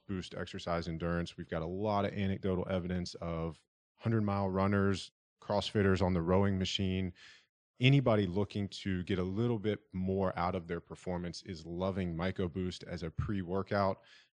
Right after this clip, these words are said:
From now until the end of the month of May, you guys can go to natural stacks dot com, uh, enter the promo code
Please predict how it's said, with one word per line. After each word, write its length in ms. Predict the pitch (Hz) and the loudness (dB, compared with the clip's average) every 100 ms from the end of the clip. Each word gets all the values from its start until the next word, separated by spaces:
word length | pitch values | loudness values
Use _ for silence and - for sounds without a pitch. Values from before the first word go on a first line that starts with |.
| - | 2
From 160 | 151 | 6
now 200 | 147 165 | 6 6
until 200 | 185 143 | 4 0
the 160 | 120 123 135 | -2 -4 2
end 260 | 135 143 139 | 4 6 4
of 180 | 101 | 2
the 60 | 107 | 2
month 280 | 107 113 104 | 4 4 0
of 100 | 87 | 0
May, 480 | 98 101 87 82 - _ _ _ | 2 2 2 -2 -8 _ _ _
you 120 | 101 | 2
guys 200 | 113 110 | 4 4
can 140 | - 117 | 4 4
go 160 | 104 | 4
to 80 | 95 | 4
natural 380 | 98 101 - 113 | 4 4 2 0
stacks 260 | 107 98 | 0 2
dot 240 | 98 87 - | 2 0 0
com, 460 | - 131 123 123 - _ | 2 4 4 0 -6 _
uh, 200 | 101 92 95 | -2 -2 2
enter 220 | 131 135 | 2 2
the 80 | 139 | 2
promo 480 | - 123 117 110 | 2 4 6 4
code 340 | - 107 98 | 2 2 2